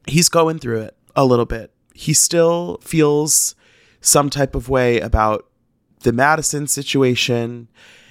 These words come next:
And then, meanwhile, he's got his will they, won't they thing going with Olivia, who has chosen to attend the aforementioned dog wedding with another date,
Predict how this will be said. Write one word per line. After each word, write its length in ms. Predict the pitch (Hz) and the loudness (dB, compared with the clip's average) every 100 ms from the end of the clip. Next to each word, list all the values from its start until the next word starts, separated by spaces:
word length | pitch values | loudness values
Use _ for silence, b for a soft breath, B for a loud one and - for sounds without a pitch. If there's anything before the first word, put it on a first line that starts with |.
| b | b
And 160 | 139 135 | 0 2
then, 280 | 127 123 127 | 2 2 0
meanwhile, 480 | 143 147 135 127 | -2 0 0 0
he's 240 | 127 143 - | 0 -2 0
got 260 | 127 123 | 0 -2
his 460 | 123 117 110 - - _ - | -2 -2 0 -2 -6 _ -10
will 280 | 139 143 127 | 0 2 4
they, 140 | 117 | 0
won't 280 | 117 160 160 | 0 -2 -2
they 180 | 160 156 | -4 -4
thing 240 | 151 151 | -4 -4
going 300 | 147 143 143 | -2 -2 -2
with 180 | 139 151 | -6 -2
Olivia, 640 | 160 175 170 151 143 143 b b b b | 0 0 0 0 0 -4 b b b b
who 200 | 202 196 | 0 2
has 340 | 185 175 160 | 4 2 -2
chosen 500 | - 170 160 151 156 | 0 2 2 0 -6
to 380 | - 151 139 135 | -6 -2 -2 -2
attend 480 | - - 127 123 120 127 | -4 -4 -4 -4 -8 -8
the 460 | 117 113 113 117 _ _ _ - | -6 -4 -6 -12 _ _ _ -6
aforementioned 800 | 135 131 123 117 113 110 110 - | -4 -2 0 0 0 -4 -8 -2
dog 300 | 113 107 107 | 0 0 0
wedding 360 | 135 131 120 117 | 0 0 -2 -4
with 380 | 165 190 - - | -6 -8 -12 -10
another 360 | 139 131 123 120 | -6 -4 -2 -2
date, 360 | 120 131 - | -4 -6 -10